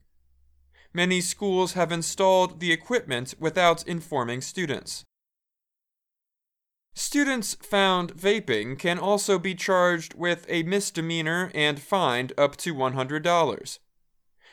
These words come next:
Students found with vapes containing T H C, the chemical that makes marijuana users feel high,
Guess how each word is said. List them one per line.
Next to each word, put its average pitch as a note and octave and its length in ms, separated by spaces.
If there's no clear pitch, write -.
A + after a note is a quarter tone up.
Students E3 540
found D#3+ 480
with D3+ 260
vapes D#3 460
containing D3+ 560
T C#3+ 240
H B2+ 260
C, D#3+ 400
the F3+ 100
chemical F#3+ 580
that F3 180
makes E3+ 380
marijuana E3+ 680
users D3+ 560
feel C#3 400
high, C#3+ 500